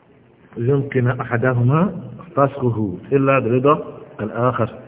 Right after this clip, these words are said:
لا يجوز لأحد الطرفين فسخه إلا برضا الآخر، لأنه من العقود اللازمة. نعم.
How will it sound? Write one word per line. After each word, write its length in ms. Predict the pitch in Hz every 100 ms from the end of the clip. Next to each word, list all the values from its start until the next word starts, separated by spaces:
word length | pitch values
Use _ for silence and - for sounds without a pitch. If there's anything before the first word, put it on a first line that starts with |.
| - - - - - _ _ _ _ _ _ - - - - _ - 90
لا 180 | 120 113
يجوز 340 | 120 120 143 - - - - - - - -
لأحد 520 | - 110 110 110 123
الطرفين 540 | 110 110 104 117 113 98
فسخه 540 | 117 113 - 117 143
إلا 300 | 135 131 143 - -
برضا 300 | 98 113 202
الآخر، 420 | 107 110 107 85 - -
لأنه 520 | 120 131 110 113 147 120
من 120 | 127
العقود 480 | 117 104 - 127 123
اللازمة. 480 | 98 92 92 101 87 - - - _ _ _ _ _ _ _ _ _ _ _ _ _ _ _ _ -
نعم. 120 | 107